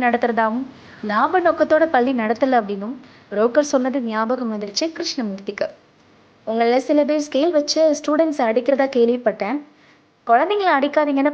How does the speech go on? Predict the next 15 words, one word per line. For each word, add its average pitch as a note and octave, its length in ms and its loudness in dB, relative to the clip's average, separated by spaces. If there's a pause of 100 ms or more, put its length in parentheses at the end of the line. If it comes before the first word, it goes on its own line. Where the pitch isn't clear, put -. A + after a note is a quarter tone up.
பல A#3 140 2
தடவை C4 340 2
சொல்லிட்டேன். G#3 380 -2 (480)
சும்மா F#4 320 0
மிரட்டுங்க, A3+ 420 0 (320)
அது G3+ 160 -8
போதும். G3 340 -4 (260)
அன்பால C4+ 400 2 (100)
திருத்த C#4 320 2
முடியாதவங்க G#3 560 0
தான் C#4 200 -2
ஸ்கேல் C#4+ 300 2
யூஸ் A#3+ 180 -2
பண்ணுவாங்க. F#3+ 380 -4 (220)
இனிமே B3+ 280 2